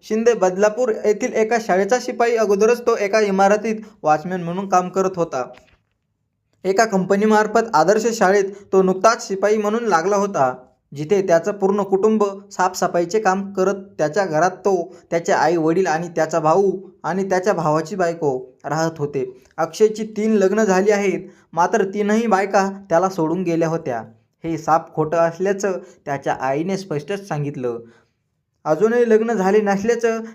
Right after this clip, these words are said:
त्याची आई बोलली. अक्षयची आई बोलली, "अक्षयला कामाला लागून आता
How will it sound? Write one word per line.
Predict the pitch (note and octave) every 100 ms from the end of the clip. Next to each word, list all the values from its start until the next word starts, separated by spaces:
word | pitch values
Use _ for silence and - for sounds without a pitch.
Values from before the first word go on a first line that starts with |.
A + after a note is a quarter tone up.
| -
त्याची | E3+ F3+ A3
आई | F#3 G3+
बोलली. | F3+ F3+ F3+ E3+ C#3 -
अक्षयची | D#3+ D3+ G3+ G3 A3+ G#3+ - _
आई | - F3 G#3
बोलली, | F3+ F#3+ G#3 F#3+ F#3+ -
"अक्षयला | E3+ - G#3 G#3+ G3+ - - -
कामाला | E3 E3 F#3+
लागून | G#3 F3 E3+ G3+ G3 -
आता | D#3+ E3